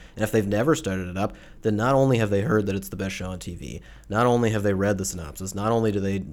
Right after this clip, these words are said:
are they aware of some of the actors who are within it who have gotten an immense amount of praise, which still bothers me that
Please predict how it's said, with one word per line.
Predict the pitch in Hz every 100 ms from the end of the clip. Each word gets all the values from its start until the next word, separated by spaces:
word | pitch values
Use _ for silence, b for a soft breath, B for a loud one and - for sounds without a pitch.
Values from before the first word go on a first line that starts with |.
| -
are | 98
they | 98 95
aware | 95 98 98 101 98
of | 98 95 -
some | - 107
of |
the | 95 98
actors | 104 95 92
who | 95
are | 92
within | 95 95
it | 101
who |
have | 95
gotten | 95 90 92
an | 92
immense | 98 95
amount | 95 92
of | -
praise, | - 87 92 -
which | 95 -
still | - - 185
bothers | 113 - - -
me | 95
that | 196